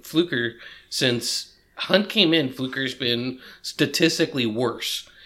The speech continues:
And I think part of that is they're relying on Fluker to basically chip. So Fluker is, like,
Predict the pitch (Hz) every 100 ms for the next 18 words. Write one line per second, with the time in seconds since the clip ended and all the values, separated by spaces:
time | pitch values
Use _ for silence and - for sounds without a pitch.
0 | - - 123 127 147 135 143 160 151 139
1 | 131 123 120 - 139 131 127 127 143 147
2 | 139 139 120 113 147 160 147 143 123 117
3 | 131 117 107 - 170 - - - - -
4 | - 156 - 202 226 220 185 175 143 143
5 | 143 135 - - - - - 139 131 131
6 | -